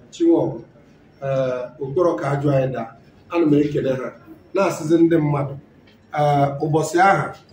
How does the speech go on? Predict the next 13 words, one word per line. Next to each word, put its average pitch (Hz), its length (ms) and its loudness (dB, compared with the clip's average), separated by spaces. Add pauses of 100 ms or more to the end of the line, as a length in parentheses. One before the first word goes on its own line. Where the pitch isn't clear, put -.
(600)
bịabanụ, 165 460 2
ka - 60 -16 (240)
unu 170 280 4
fụ, 175 380 -4 (180)
eh, 147 460 0
ebe, 165 180 -2 (260)
eh, 139 360 0
ihe 185 220 2
eji 143 200 0
were 139 180 0 (380)
njirimara 170 480 4
Igbo 147 260 2
niile. 147 460 0